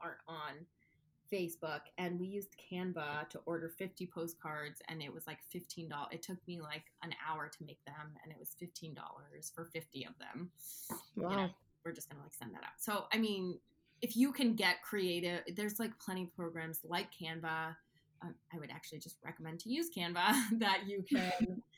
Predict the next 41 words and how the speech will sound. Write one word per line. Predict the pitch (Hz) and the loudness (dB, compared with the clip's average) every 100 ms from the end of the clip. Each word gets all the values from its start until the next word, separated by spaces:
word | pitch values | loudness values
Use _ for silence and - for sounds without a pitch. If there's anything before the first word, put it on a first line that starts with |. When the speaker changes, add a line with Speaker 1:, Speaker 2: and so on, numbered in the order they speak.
| - | -20
Speaker 2:
<laughs> | - - | -20 -4
Speaker 1:
that | 208 196 | 0 0
you | 214 | 0
can | 208 196 180 | 0 2 2
use | 196 214 190 185 - | 2 4 6 4 2
to | - 196 180 180 | 0 2 4 4
create, | 175 - 175 165 - 165 170 - | 2 -2 -4 -2 0 2 2 0
like, | 165 160 - 175 | 0 0 -2 -4
a | |
direct | 175 156 - | -2 -4 -4
mail | 165 156 | -4 -4
piece | - 165 | -4 -6
of | 156 | -6
your | 151 - | -10 2
own, | 233 214 196 190 - | 4 4 2 0 0
and | 170 165 | -2 -2
then, | 165 160 | -2 -2
like, | 156 151 | -4 -4
go | 170 165 | 0 0
through | 165 160 | -2 -6
some | 160 | -6
kind | 156 151 | -8 -10
of | - | -8
company | 165 160 151 151 | -8 -6 -10 -8
that | 151 151 - | -8 -10 -10
can | 151 156 165 - _ - _ _ - | -8 -6 -10 -12 _ -20 _ _ -6
send | 185 165 | -2 -2
them | 160 160 | -2 0
out. | 156 156 - | 0 -2 -4
You | 170 | -6
know, | 165 151 | -6 -8
it | |
can | - 180 | -4 -4
be | 190 - - 170 | -4 -8 -12 -6
pretty | 175 165 | -2 -2
affordable | 156 - 160 156 156 143 - | -4 -8 -10 -8 -6 -8 -6
and | 170 160 156 | -6 -4 -6
make | 165 160 - - | -8 -10 -14 -16
a | |
pretty | - 156 147 | -12 -12 -12
big | - | -16